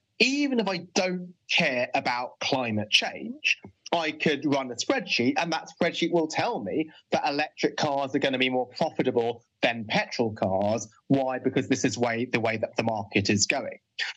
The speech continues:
So it's true that a focus on profit alone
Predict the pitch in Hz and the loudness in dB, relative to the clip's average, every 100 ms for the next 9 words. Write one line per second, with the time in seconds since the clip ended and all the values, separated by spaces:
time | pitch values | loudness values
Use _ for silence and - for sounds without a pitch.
0 | _ - 214 196 196 196 208 214 - 330 | _ 0 2 0 -2 0 -2 0 0 2
1 | 294 190 175 175 - - 262 262 - 208 | 2 2 0 -4 -6 -2 0 0 2 0
2 | 185 170 156 - - 254 214 - 190 - | 2 -2 -2 -4 -2 0 -2 0 0 0
3 | 185 240 - - | 0 0 -2 -6